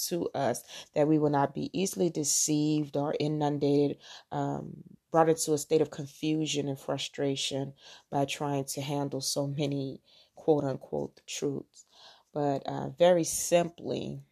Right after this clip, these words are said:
stated and really adequately defined,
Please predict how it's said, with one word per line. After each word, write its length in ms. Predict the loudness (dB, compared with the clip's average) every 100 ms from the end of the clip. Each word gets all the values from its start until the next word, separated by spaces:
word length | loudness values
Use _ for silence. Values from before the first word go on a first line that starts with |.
| _ _ -6
stated 800 | -2 -2 2 4 4 0 -2 -4 _ _ -20 _
and 360 | 4 4 4 4
really 300 | 8 8 8
adequately 640 | 8 6 6 0 -2 -4
defined, 720 | -8 -8 -4 -2 -2 -6 -10